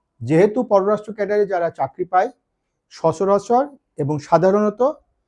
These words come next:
Ministry of Foreign অ্যাফেয়ার্সে অ্যাসিস্ট্যান্ট সেক্রেটারি পদে জয়েন করে এবং বিসিএস পরীক্ষার যখন সার্কুলার দেওয়া হয় সেই সার্কুলারে পররাষ্ট্র ক্যাডারে যারা কোয়ালিফাই করবে তাদের এন্ট্রি পোস্ট হবে সহকারী সচিব।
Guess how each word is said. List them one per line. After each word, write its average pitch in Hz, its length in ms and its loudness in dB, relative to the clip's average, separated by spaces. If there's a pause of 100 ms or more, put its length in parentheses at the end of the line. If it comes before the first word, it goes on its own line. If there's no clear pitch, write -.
(280)
Ministry 214 420 -4
of 214 120 2
Foreign 170 220 0
অ্যাফেয়ার্সে 180 500 -4 (1000)
অ্যাসিস্ট্যান্ট 226 520 -2
সেক্রেটারি 190 420 0
পদে 170 240 0
জয়েন 143 260 -4
করে 202 280 0 (800)
এবং 208 480 2 (260)
বিসিএস 226 380 -4
পরীক্ষার 226 300 0
যখন 202 200 -2
সার্কুলার 196 540 0
দেওয়া 156 180 2
হয় 190 220 -2
সেই 190 180 -6
সার্কুলারে 185 640 -2 (560)
পররাষ্ট্র 214 440 2
ক্যাডারে 208 320 0
যারা 190 180 0
কোয়ালিফাই 185 500 -2
করবে 156 360 -2
তাদের 180 360 -4
এন্ট্রি 202 280 -4
পোস্ট 208 320 -6
হবে 196 180 -2
সহকারী 170 360 -2
সচিব। 202 360 -12